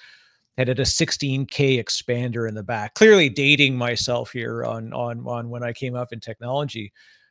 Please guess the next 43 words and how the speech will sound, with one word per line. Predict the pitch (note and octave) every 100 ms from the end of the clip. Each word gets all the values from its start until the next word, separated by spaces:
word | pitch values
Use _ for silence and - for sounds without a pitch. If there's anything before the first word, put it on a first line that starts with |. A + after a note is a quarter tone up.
| _ _
but | B2 C3 C3
just, | C#3+ D#3+ -
like, | C#3
I | C#3
have | D3
a | C#3
picture | - E3+ - D#3
of | A#2+
me | C#3+ C#3
as | B2
a |
kid, | - D#3+ D#3
like, | C3 A#2+
just | - -
sitting | F#3 F#3
there | D3 C#3
with | C3+
this | D3 -
little, | D3+ D#3
like, | D3 C3+
tiny, | - D3+ D3 D3 C#3 C3+ A#2+
you | - C3+
know, | C3 B2+
tube | B2+ - D#3 C#3+
T | - C#3
V | B2+ C#3 C#3
plugged | C3 C#3 B2
into | C3+ C3+ B2+
my | B2 A#2+ A#2
Z | G#2+ C3
X | C3 B2+ -
eighty-one | B2+ A#2+ B2 B2 B2 B2 A#2
and | A2+
my | A2+
Z | A2 C3
X | B2+ -
one | A#2+ A#2
thousand | A#2+ B2 B2+ A#2 A#2 A#2
my | A2+
sister | A2 C3 - A#2+
had, | A#2 A2+
and, | A2
like, | A2+ A2+